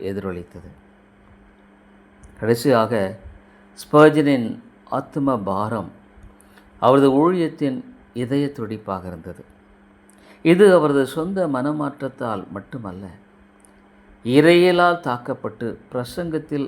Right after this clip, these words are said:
அது வெளிப்பட்டு, அவரது கண்ணீரால் அது முத்திரையிடப்பட்டு, அவரது துன்பங்களால் பெருக்கப்பட்டது. அவரை குறித்து படிப்பது, அவரை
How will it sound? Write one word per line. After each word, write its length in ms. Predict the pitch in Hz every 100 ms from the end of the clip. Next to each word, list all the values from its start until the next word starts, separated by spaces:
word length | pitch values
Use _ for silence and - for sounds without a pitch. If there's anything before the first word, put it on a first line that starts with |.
| -
அது 180 | 110 104
வெளிப்பட்டு, 560 | 101 120 120 104 - 85 - _ - - _ _ _ _ _ _ _ -
அவரது 280 | - 101 104 104
கண்ணீரால் 680 | 113 117 147 147 147 143 123
அது 100 | 104
முத்திரையிடப்பட்டு, 840 | 98 101 120 107 92 92 90 - - _ _ - - - - _ - -
அவரது 340 | 104 98 101 98 -
துன்பங்களால் 760 | 131 147 151 135 117 101 87 - _ _ -
பெருக்கப்பட்டது. 720 | 117 131 - 120 95 80 76 - - _ - - _ - _ _ - - _ _ -
அவரை 280 | 113 120 120 120
குறித்து 400 | 120 175 214 208 160
படிப்பது, 600 | - 113 147 - 143 143 135 -
அவரை 260 | 104 101